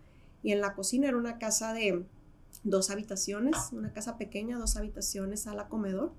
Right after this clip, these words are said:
y empezamos en la sala, comedor y cocina de, de la casa, con nuestros escritorios de estudiantes y las computadoras, y nuestra idea del primer cliente fue convencer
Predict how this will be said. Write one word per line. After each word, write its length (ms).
y 40
empezamos 400
en 100
la 80
sala, 300
comedor 360
y 60
cocina 520
de, 240
de 140
la 180
casa, 380
con 180
nuestros 280
escritorios 560
de 80
estudiantes 540
y 60
las 260
computadoras, 960
y 220
nuestra 360
idea 320
del 120
primer 300
cliente 320
fue 360
convencer 720